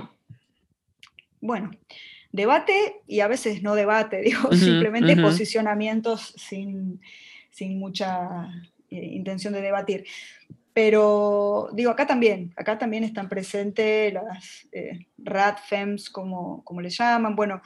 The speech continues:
Speaker 2: Ujú.
Speaker 1: eh, hay, hay quienes dicen que, que terf es, es, es utilizado como, como un insulto.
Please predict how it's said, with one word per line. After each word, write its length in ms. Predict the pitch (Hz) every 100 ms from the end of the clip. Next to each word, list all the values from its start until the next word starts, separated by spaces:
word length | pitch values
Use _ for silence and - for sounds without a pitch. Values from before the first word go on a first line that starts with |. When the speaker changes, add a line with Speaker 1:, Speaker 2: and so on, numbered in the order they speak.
| -
Speaker 2:
Ujú. 180 | 151 151
Speaker 1:
eh, 760 | 185 196 185 185 185 180 180 185 208 220 _ _ _ _ _ _ _ _ _
hay, 140 | 214 220
hay 200 | - 254
quienes 300 | 277 277 240
dicen 380 | 233 226 247 240
que, 320 | 233 190 185 175
que 80 | 180
terf 460 | 180 202 214 - -
es, 340 | 196 196 - -
es, 460 | 196 190 - - - - _ -
es 160 | - -
utilizado 540 | 185 202 202 220 214
como, 420 | 208 196 190 185 180
como 200 | 180 190
un 100 | 214
insulto. 920 | 214 214 240 226 220 220 220 208 208